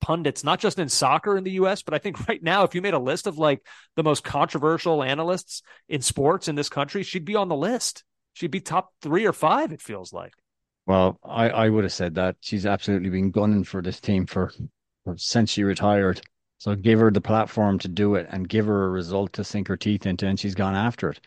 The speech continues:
Speaker 1: Yeah.
Speaker 2: She says the team means so much to her. She says she wants to see the standards of previous generations carried on and carried on, et cetera. But, um, there does seem to be something of a vendetta behind what she's saying because of the lack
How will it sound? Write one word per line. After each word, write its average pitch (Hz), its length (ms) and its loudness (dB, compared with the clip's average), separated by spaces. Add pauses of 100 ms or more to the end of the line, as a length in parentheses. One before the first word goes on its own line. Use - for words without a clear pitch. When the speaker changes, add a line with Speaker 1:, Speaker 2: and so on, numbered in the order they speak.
(140)
Speaker 1:
Yeah. 120 200 -12
Speaker 2:
She 104 140 -14
says 107 240 0
the 110 100 0
team 110 300 4
means 110 240 4
so 104 160 -2
much 117 280 -2
to 113 120 0
her. 113 160 0
She 104 160 -10
says 98 300 -6
she - 80 -8
wants 95 260 -4
to 95 140 -8
see 104 160 -4
the 92 100 -4
standards 101 540 -4
of 90 260 -8
previous 101 320 -2
generations 95 880 -4 (580)
carried 101 320 2
on 107 460 2 (400)
and 92 100 -8
carried 98 340 -2
on, 104 460 -2
et - 80 -16
cetera. 101 500 -2
But, 87 300 -8
um, 87 380 -4 (1400)
there 107 80 -6
does 107 180 0
seem 117 260 2
to 107 100 -2
be 101 120 -2
something 117 440 2
of 95 140 2
a 95 60 2
vendetta 92 480 -2
behind 90 320 -2
what 90 160 -4
she's 87 140 -12
saying 95 240 -6
because 101 240 -2
of 101 160 0
the 110 100 2
lack 107 320 2